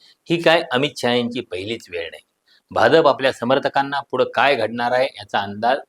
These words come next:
आधीच देत असतो आणि त्याच वेळी स्वतःसाठी पळवाटी ठेवत असतो. मुख्यमंत्रीपदाचा निर्णय निवडून आलेले आमदार घेतील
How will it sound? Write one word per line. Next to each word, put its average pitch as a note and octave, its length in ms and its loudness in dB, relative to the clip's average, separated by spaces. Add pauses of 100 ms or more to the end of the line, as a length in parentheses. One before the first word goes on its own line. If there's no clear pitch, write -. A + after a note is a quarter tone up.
(440)
आधीच C#3 340 -4
देत F#2+ 280 -12
असतो - 280 -14 (720)
आणि C3+ 320 0
त्याच E3 320 2
वेळी B2+ 260 0
स्वतःसाठी C3+ 680 0 (180)
पळवाटी B2 480 2
ठेवत G2+ 420 -2
असतो. D#2+ 300 -16 (1300)
मुख्यमंत्रीपदाचा C3 1080 2
निर्णय C3+ 500 -6
निवडून G3 440 0
आलेले B2+ 340 4
आमदार C3+ 480 2
घेतील B2+ 340 -8